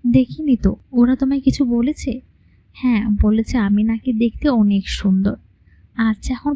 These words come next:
পড়তে বসো যাও।" সারা রাত কাটলো মহুয়া, ঘুমোতে পারল না। বিছানায় শুয়ে এপাশ ওপাশ করল শুধু। পরের দিন পুলিশ বাড়িতে উপস্থিত।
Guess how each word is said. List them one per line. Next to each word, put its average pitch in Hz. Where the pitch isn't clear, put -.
পড়তে 202
বসো 196
যাও।" 214
সারা 247
রাত 269
কাটলো 220
মহুয়া, 208
ঘুমোতে 214
পারল 196
না। 214
বিছানায় 240
শুয়ে 285
এপাশ 240
ওপাশ 226
করল 202
শুধু। 226
পরের 214
দিন 240
পুলিশ 240
বাড়িতে 196
উপস্থিত। 196